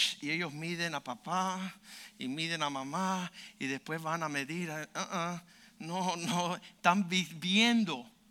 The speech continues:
la medida en casa. Están viendo las finanzas de su papá, a ver cómo papá hace con las finanzas. Ok, nosotros vamos a edificar como vemos en casa. Ayer llegamos a la casa, había una notificación en la puerta y mi hijo más pequeño dice,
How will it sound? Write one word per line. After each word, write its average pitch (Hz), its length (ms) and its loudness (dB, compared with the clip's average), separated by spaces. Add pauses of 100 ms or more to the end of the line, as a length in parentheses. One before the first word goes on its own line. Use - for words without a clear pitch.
(320)
la 170 180 6
medida 190 380 2
en 185 100 -2
casa. 214 460 -2 (180)
Están 226 280 8
viendo 240 220 8
las 220 160 12
finanzas 220 600 6
de 208 80 2
su 185 160 2
papá, 220 340 4
a 185 40 4
ver 190 140 -2
cómo 214 240 0
papá 214 320 4
hace 214 160 0
con 202 120 -2
las 185 120 0
finanzas. 185 440 -6 (280)
Ok, 151 180 -6
nosotros 190 480 -4
vamos 185 340 -2
a 170 60 -4
edificar 151 720 -2
como 165 260 -4
vemos 190 340 -2
en 165 120 -6
casa. 208 520 0 (800)
Ayer 180 340 6
llegamos 220 420 4
a 202 40 2
la 185 160 4
casa, 208 300 4
había 190 240 2
una 208 160 2
notificación 185 720 0
en 220 80 0
la 196 160 6
puerta 220 380 6 (260)
y 190 80 0
mi 190 160 4
hijo 233 180 4
más 233 200 6
pequeño 220 400 4
dice, 226 340 4